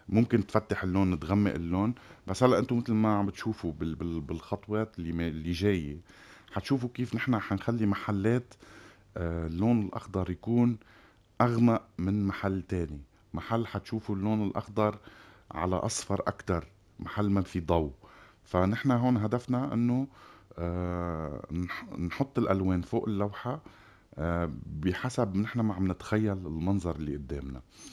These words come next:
وممكن تكون عم تت-، عم، عم ترسم منظر أنت شايفه أساسًا، فبتقدر تحدد من وين الضوء جاي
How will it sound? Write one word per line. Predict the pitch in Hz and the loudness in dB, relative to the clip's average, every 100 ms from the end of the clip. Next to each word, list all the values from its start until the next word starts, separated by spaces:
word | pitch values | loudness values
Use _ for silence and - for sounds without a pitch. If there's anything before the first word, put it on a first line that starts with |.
| - - | -20 -4
وممكن | 95 123 127 120 | 2 2 2 -2
تكون | - 123 | 0 2
عم | 107 | 2
تت-، | 101 98 90 | -2 -4 0
عم، | 98 - | 0 2
عم | 92 101 | 2 2
ترسم | 95 110 113 104 | 2 -2 0 2
منظر | 101 104 101 101 | 2 4 4 2
أنت | 104 | 0
شايفه | 95 113 107 65 | 0 0 0 -2
أساسًا، | - 92 - 69 - - - - | 0 0 -2 -8 -10 -20 -20 -14
فبتقدر | - - 127 123 | -8 0 2 2
تحدد | 98 - 117 90 82 | 0 0 0 -2 -4
من | 85 | -2
وين | 95 98 | 0 0
الضوء | 78 92 92 | 0 0 0
جاي | 87 90 82 87 | 0 0 -2 -6